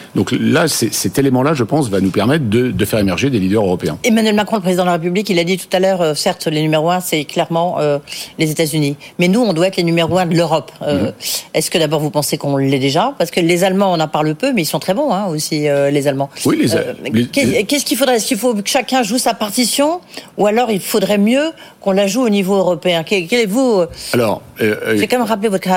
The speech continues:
Speaker 2: votre carrière. Vous êtes
Speaker 1: Oui.
Speaker 2: chez McKinsey pendant
Speaker 1: Oui,
Speaker 2: très longtemps.
Speaker 1: oui, tout à
Speaker 2: Euh,
Speaker 1: fait.
Speaker 2: vous avez même été, euh, au comité mondial. Euh, c'est jamais arrivé à avoir un Français.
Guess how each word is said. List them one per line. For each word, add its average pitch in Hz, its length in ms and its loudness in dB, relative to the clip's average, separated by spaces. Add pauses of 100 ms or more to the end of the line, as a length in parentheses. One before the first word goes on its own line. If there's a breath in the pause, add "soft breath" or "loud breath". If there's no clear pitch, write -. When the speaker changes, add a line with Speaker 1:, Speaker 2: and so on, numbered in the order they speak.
Speaker 2:
votre 180 160 0
carrière. 196 300 2
Vous 185 80 0
êtes 175 100 0
Speaker 1:
Oui. 208 100 2
Speaker 2:
chez - 120 -2
McKinsey 170 440 0
pendant 156 220 0
Speaker 1:
Oui, 107 60 2
Speaker 2:
très 139 100 0
longtemps. 160 280 0
Speaker 1:
oui, - 60 2
tout 208 120 2
à 180 60 2
Speaker 2:
Euh, 156 100 2
Speaker 1:
fait. - 120 -4
Speaker 2:
vous 214 80 -2 (240)
avez 165 40 4
même 165 200 0
été, 160 440 2
euh, 135 200 2
au 131 40 -4
comité 165 540 0
mondial. 160 540 2
Euh, 143 220 2
c'est 147 180 -2
jamais 156 200 0
arrivé 151 240 0
à 147 220 2
avoir 143 300 0
un 143 60 -2
Français. 165 420 -2